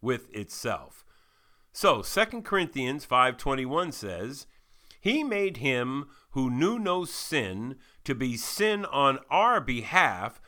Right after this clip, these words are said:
so that we might become the righteousness of God in him." The truth is,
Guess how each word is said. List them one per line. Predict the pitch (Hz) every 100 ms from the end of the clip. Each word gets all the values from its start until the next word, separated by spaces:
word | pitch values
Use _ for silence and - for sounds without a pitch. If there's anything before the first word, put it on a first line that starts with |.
| _ _
so | - 151
that | 135 131 98
we | 101 233
might | 277 196 180 -
become | 151 135 - 226 160 107 120
the | 123
righteousness | 110 151 190 190 165 - 160 170 - -
of | 127 104 87
God | 156 160 92 104 123 _ _ -
in | 139 147
him." | 139 135 170 127 82 69 - _ _ _ _ _ _ _ _ _ _ _ _ _ _ _ _
The | 123
truth | 131 226 294 -
is, | 123 98 95 143 -